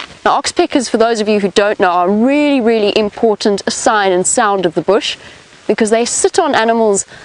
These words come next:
like buffalo. They also sit, of course, on giraffe and on kudu. In the particular, in this particular case, it was a big male kudu that they were attracted to. Ooh, there's his track, actually.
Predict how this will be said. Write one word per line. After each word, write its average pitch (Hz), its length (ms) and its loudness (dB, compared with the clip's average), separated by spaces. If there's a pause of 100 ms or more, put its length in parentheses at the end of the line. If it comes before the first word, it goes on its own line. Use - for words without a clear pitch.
(140)
like 196 420 0
buffalo. 180 500 0
They 262 120 2
also 254 260 0
sit, 196 260 -2
of 165 120 -10
course, 180 240 0
on 190 240 0
giraffe 185 560 0
and - 100 -2
on 160 160 0
kudu. 262 340 0 (460)
In 233 140 0
the 247 80 2
particular, 349 640 0
in 262 80 2
this 320 120 -2
particular 311 480 0
case, 180 540 -2 (420)
it 220 140 0
was 214 140 2
a 214 80 2
big 262 440 0
male 214 300 2
kudu 208 400 0 (400)
that 190 140 0
they 190 100 4
were 185 80 2
attracted 202 440 -2
to. 226 220 0
Ooh, 508 100 2 (140)
there's 254 220 0
his - 160 0
track, 339 300 -2
actually. 247 400 0